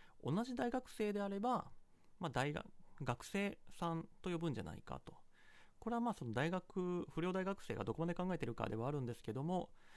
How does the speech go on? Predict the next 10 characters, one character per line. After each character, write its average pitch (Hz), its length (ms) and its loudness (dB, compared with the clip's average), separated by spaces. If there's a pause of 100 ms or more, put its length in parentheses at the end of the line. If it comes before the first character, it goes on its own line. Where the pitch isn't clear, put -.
(240)
ど 247 240 4
う 269 40 2
も 127 400 -2 (260)
中 233 220 0
学、 - 220 0
高 147 280 2
校 156 380 4
ぐ 143 140 2
ら 143 120 4
い - 160 -6